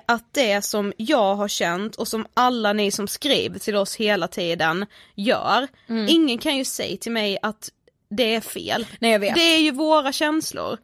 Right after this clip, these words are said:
Speaker 2: Nej, men precis, alltså verkligen så.
Speaker 1: Mm.
Speaker 2: Men, eh, jag, jag menar, du vet, man blir ändå, det här jävla adrenalinpåslaget.
Speaker 1: Mm.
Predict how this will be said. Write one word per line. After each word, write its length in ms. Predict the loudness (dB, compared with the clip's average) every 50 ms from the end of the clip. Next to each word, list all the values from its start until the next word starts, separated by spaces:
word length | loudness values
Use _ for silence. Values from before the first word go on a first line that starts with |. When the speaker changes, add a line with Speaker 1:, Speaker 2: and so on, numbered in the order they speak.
| _ _
Speaker 2:
Nej, 100 | 0 0
men 100 | 0 0
precis, 460 | 0 -2 -4 -2 -2 -2 -2 -4 -6
alltså 180 | -4 -2 -2 2
verkligen 540 | 2 4 4 2 0 -2 -4 -6 -6 -4
så. 180 | -4 -4 -6 -6 -6 -4
Speaker 1:
Mm. 260 | -2 -2 -2 -2 -4 -6 _ _ _ -20 -20 -20 -20 -20 -20 -20 -20 _ _ -6
Speaker 2:
Men, 500 | -2 2 2 4 4 2 2 0 0 0
eh, 240 | 0 0 0 0 -2 0
jag, 180 | 0 0 0 0 0
jag 80 | 2 2
menar, 260 | 2 2 2 0 -2 -2
du 140 | -4 -6 -4
vet, 260 | -2 -2 -2 -2 -2
man 120 | -2 0
blir 120 | 2 2 2
ändå, 240 | 2 0 0 -2 -2
det 100 | -2 0
här 100 | 0 2
jävla 260 | 2 2 2 2 0
adrenalinpåslaget. 1500 | 0 0 0 0 0 0 0 2 2 0 0 0 -2 -4 -8 -10 -8 -8 -8 -6 -6 -6 -6 -6 -8 -10 -12 -10 -6 -4
Speaker 1:
Mm. 280 | -2 -2 -2 -2 -4